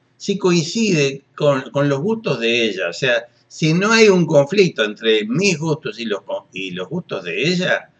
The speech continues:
anda todo bien. Estamos hablando de la, una coincidencia y por lo tanto estamos hablando de una casualidad. Pero en general, los gustos, los deseos,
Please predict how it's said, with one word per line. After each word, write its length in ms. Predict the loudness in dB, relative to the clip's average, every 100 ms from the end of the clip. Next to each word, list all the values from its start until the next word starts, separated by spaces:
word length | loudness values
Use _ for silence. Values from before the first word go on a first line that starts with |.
| _ -2
anda 400 | 0 2 2 2
todo 300 | 0 2 2
bien. 380 | 2 2 -4 -10 -8
Estamos 540 | -4 2 2 4 2
hablando 420 | 2 4 2 2
de 100 | -2
la, 220 | -4 -10 -12
una 320 | -6 -2 -2
coincidencia 1080 | -4 -6 -6 -6 2 4 4 2 -2 -10 -12 _ -2
y 140 | 0
por 200 | 4 4
lo 120 | 4
tanto 260 | 4 2 2
estamos 360 | 2 2 2 0
hablando 300 | 2 2 2
de 60 |
una 180 | 2 0
casualidad. 1120 | 0 0 0 2 2 2 2 2 0 -4 -12 _ _ _ _ _ _ _ _ _ _ _ _ _ _ _ 0
Pero 200 | 2 4
en 140 | 2
general, 720 | 0 -2 0 2 4 4 2 0
los 220 | 0 0
gustos, 640 | 0 0 -2 -4 -4 -2
los 160 | -4 -4
deseos, 880 | -6 -6 -2 2 2 0 -4 -8